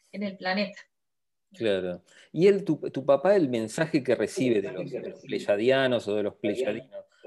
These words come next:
Speaker 2: lo vuelca en el libro La mirada humana, ¿no? Gran parte está ahí en el libro.
Speaker 1: Eh, no, no, se te entrecortó,
Speaker 2: Ah.
Speaker 1: porfa, repíteme.
Speaker 2: Sí, por ejemplo, el mensaje que él recibe de estas civilizaciones superiores de las Pléyades,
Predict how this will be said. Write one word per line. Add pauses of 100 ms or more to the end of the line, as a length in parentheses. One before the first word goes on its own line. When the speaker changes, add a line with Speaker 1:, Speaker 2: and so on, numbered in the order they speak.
(180)
Speaker 2:
lo
vuelca
en
el
libro
La
mirada
humana,
¿no? (1000)
Gran
parte
está
ahí
en
el
libro. (2250)
Speaker 1:
Eh,
no,
no,
se
te
entrecortó,
Speaker 2:
Ah.
Speaker 1:
porfa,
repíteme. (280)
Speaker 2:
Sí,
por
ejemplo,
el
mensaje
que
él
recibe
de
estas
civilizaciones
superiores
de
las
Pléyades,